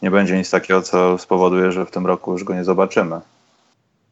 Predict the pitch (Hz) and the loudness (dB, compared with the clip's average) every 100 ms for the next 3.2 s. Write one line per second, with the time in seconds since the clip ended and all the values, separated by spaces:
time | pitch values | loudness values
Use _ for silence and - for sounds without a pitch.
0 | _ _ 80 69 78 - - - 82 95 | _ _ -8 -6 -8 -12 -10 -4 -2 -2
1 | 87 85 82 82 85 85 85 - 90 90 | -2 2 0 0 -2 -4 -4 -4 -4 -4
2 | - 95 95 92 90 90 92 92 104 90 | -8 -8 -4 -4 -4 -4 -4 -2 0 0
3 | 80 | 0